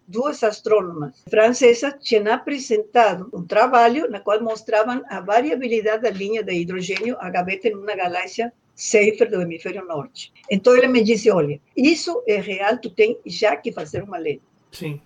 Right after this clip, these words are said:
Speaker 2: e o outro deu a risada por nada.
Speaker 1: Aí então eu fui e digo assim, "Tá, vamos,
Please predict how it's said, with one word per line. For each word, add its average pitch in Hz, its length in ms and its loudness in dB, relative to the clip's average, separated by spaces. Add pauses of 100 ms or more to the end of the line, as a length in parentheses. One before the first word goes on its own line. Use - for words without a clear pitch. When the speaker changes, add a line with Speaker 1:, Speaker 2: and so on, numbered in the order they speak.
(140)
Speaker 2:
e 165 160 -6
o 160 80 -2
outro 175 260 0
deu 185 160 2
a 170 60 4
risada 180 440 0
por 202 160 -4
nada. 143 460 -6
Speaker 1:
Aí 240 400 6
então 311 300 4
eu 269 240 6
fui 285 300 2
e 240 40 -2
digo 226 160 2
assim, 277 220 0
"Tá, 370 160 2
vamos, 185 300 -4